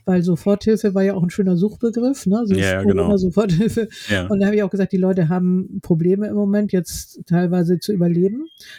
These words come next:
Speaker 1: Also
Speaker 2: Mhm.
Speaker 1: mache ich ein günstiges, das war ja der Ansatz, mein
Speaker 2: Mhm.
Speaker 1: günstiges, kurzes Training, was den Leuten sehr schnell weiterhilft. So. Und
Speaker 2: Mhm.
Speaker 1: daraus ist das entstanden. Aber inzwischen hat sich das so entwickelt, dass ich sag, äh, das ist zu billig.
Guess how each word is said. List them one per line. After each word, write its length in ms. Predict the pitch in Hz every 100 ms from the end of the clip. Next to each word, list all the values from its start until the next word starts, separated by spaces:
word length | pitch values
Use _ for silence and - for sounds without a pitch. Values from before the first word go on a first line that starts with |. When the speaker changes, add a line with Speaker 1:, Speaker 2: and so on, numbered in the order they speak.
| -
Speaker 1:
Also 160 | 202 180
Speaker 2:
Mhm. 80 | 175
Speaker 1:
mache 160 | 180
ich 80 | 170
ein 100 | 170
günstiges, 460 | 160 190 - 170 147
das 180 | 160 -
war 80 |
ja 80 | 185
der 160 | 170 175
Ansatz, 400 | 175 165 151 -
mein 220 | 170 170
Speaker 2:
Mhm. 20 |
Speaker 1:
günstiges, 600 | 180 156 151 175 175 -
kurzes 460 | - 196 190 185 -
Training, 540 | - 208 226 226 226 - - - -
was 260 | 190 180 -
den 200 | 190 175
Leuten 320 | 175 185 180
sehr 180 | 165 165
schnell 260 | - 165
weiterhilft. 640 | 156 160 160 139 143 135 -
So. 100 | 156
Und 240 | 156 151
Speaker 2:
Mhm. 40 | 151
Speaker 1:
daraus 460 | 170 175 170 -
ist 160 | - -
das 120 | 156
entstanden. 540 | 185 143 185 185 190
Aber 220 | 170 170 175
inzwischen 420 | 175 190 - 170
hat 140 | 180
sich 160 | 175 -
das 260 | 180 - -
so 280 | 180 180
entwickelt, 560 | 196 156 151 190 190 185 - - - - - -
dass 180 | 175
ich 160 | 175 143
sag, 280 | 180 156 - 339 208
äh, 540 | 170 170 180 185 190 -
das 320 | 190 - -
ist 340 | 202 156 135 -
zu 160 | -
billig. 360 | 147 143 143 -